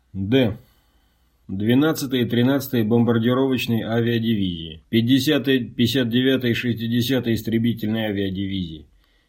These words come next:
четвертый воздушно-десантный корпус в районе Пуховичи,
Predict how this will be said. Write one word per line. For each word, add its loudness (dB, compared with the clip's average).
четвертый 0
воздушно-десантный 0
корпус -4
в -6
районе 0
Пуховичи, -6